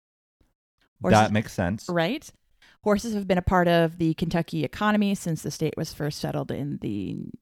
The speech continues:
Speaker 1: eighteenth century. And today, the horse industry, so, you know, breeding, racing, selling, caring for horses, it makes up three billion dollars in the state's annual economy.
Speaker 2: Makes sense with where my story takes place.
Speaker 1: Ooh.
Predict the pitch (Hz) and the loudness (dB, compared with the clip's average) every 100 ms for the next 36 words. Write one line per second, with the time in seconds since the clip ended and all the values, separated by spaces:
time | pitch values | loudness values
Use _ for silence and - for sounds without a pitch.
0 | - - 139 - - 180 185 180 170 175 | -10 -8 -6 -8 0 0 2 2 0 -4
1 | - - - _ 180 175 180 190 165 165 | -12 -20 -20 _ -4 -2 2 4 4 4
2 | 170 170 208 214 - 226 214 160 147 - | 2 2 -2 -2 0 -2 2 2 2 -2
3 | 156 135 165 165 170 160 151 147 - 151 | -6 -4 0 2 2 0 -2 -4 -4 -4
4 | 151 - 151 147 151 147 151 151 - 180 | -4 -6 -4 -2 0 -2 -4 -6 -6 -4
5 | 165 156 147 143 151 147 143 - _ _ | -4 -4 -2 -2 -2 -4 -4 -12 _ _
6 | _ _ _ 180 190 180 190 - - 202 | _ _ _ -4 -4 -2 -6 -6 -4 -2
7 | 220 170 165 170 160 147 151 143 147 - | 0 2 2 0 -2 -2 0 0 -2 -6
8 | 143 - 151 - 143 113 69 - - - | -6 -6 -6 -4 -4 -4 -6 -8 -8 -10
9 | 53 - 196 - 95 92 - 98 98 101 | -10 -10 -12 -8 -6 -6 -4 -2 0 -2
10 | 90 92 92 101 - 90 87 85 87 - | -2 -2 0 -2 -4 -6 -6 -4 -6 -6
11 | - 87 95 - 160 226 247 175 175 180 | -6 -6 -6 -4 -2 0 2 4 4 4
12 | 180 175 | 4 2